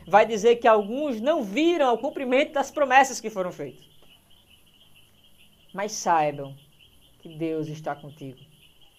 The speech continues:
Que mesmo que você não veja, Ele está contigo. É, essa semana, né, eu, eu, eu tenho um livro que eu estou lendo há um certo tempo,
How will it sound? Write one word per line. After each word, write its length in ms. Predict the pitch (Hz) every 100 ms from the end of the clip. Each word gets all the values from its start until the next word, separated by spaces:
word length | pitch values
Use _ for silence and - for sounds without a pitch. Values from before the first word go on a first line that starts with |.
| _ _ - _ _
Que 140 | - 165
mesmo 340 | 185 220 220
que 120 | 220
você 300 | 208 208 214
não 120 | 208
veja, 420 | 175 160 156 156 156
Ele 320 | 170 175 160
está 260 | 156 156 151
contigo. 500 | 156 151 151 139 135 - - - -
É, 420 | - 156 156 147 - - - - - _ - - - _ - - -
essa 140 | - 202
semana, 560 | 220 190 214 202 147 156 -
né, 280 | 151 156 156
eu, 180 | 160 156
eu, 220 | 160 156 156
eu 80 |
tenho 220 | 165 233 233
um 60 |
livro 320 | 190 220 196
que 80 | 190
eu 40 | 190
estou 180 | 190
lendo 160 | 180 185
há 40 |
um 40 | 185
certo 320 | 185 180 185
tempo, 300 | - 143 156